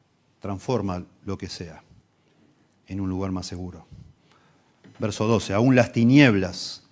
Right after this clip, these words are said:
no encubren de ti, y la noche resplandece como el día. Lo mismo te son las tinieblas que la luz". Incluso si estuviera en tinieblas,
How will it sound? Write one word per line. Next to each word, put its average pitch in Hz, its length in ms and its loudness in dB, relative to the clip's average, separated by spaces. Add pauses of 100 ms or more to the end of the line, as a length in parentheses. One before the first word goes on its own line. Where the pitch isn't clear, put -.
(240)
no 117 140 0
encubren 131 560 6
de 113 100 4
ti, 113 320 -2 (560)
y 98 140 0
la 101 120 4
noche 123 380 4
resplandece 107 600 -2
como 101 180 -2
el 104 100 0
día. 90 300 -4 (600)
Lo 104 180 4
mismo 143 500 4
te 110 140 -2
son 98 540 2
las 101 180 -6
tinieblas 147 880 2 (880)
que 98 100 -6
la 98 140 -2
luz". - 420 -10 (1000)
Incluso 160 460 0
si 151 120 -4
estuviera 175 280 4
en 165 100 4
tinieblas, 135 880 2